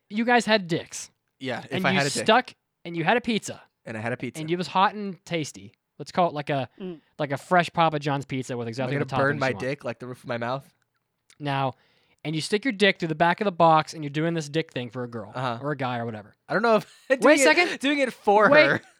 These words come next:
Speaker 1: wait.
Speaker 2: like she wants it.
Speaker 1: You're gonna open the box, and your dick is laying, like, down. You're probably erect 'cause you're, like, getting ready to fuck. So your erect penis is laying across pretty
Speaker 2: Mm-hmm.
Speaker 1: much the whole length of a slice of pizza.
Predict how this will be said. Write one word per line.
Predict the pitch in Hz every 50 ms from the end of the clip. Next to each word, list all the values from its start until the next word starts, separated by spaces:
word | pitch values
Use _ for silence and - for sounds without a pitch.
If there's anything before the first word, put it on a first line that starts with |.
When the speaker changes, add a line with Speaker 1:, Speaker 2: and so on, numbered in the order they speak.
| _ _ -
Speaker 1:
wait. | 208 240 247
Speaker 2:
like | 254 294
she | - 220 226
wants | 190 180 190 202 - - -
it. | 147 165
Speaker 1:
You're | 196 214
gonna | 202 233 226
open | 214 240 262 254 311 311 302
the | 302
box, | 226 240 233 214 202 202 202 - - - - _ _ _ _ -
and | 190 196 202 196
your | 202 208 202
dick | 165 - 220 240 240
is | 226 185 170
laying, | 175 185 190 190 190 185
like, | 180 165 165 143 139
down. | 170 165 175 190 185 175 - - -
You're | 170 165
probably | - - 196 196 196 190
erect | 175 165 160 170 170 165 -
'cause | - 143 139
you're, | 147 151
like, | 147 143 143 131
getting | 131 147 147 143
ready | 143 143 143 139
to | 135
fuck. | - - 143 131 127 -
So | - 147
your | 139 135 135
erect | 127 131 147 143 139 160 175 175 -
penis | - 185 175 160 151 - 139
is | 127 123 123 127
laying | 139 151 160 180 196 202
across | 175 - - 156 151 147 - - _ _ - - _ _
pretty | - - 269 294
Speaker 2:
Mm-hmm. | 302 277
Speaker 1:
much | 262 247 -
the | - 202
whole | 147 - 208 214 202
length | 190 180 180 165 156
of | 156
a | 139 127
slice | - 151 135 -
of | -
pizza. | - 120 98 - - -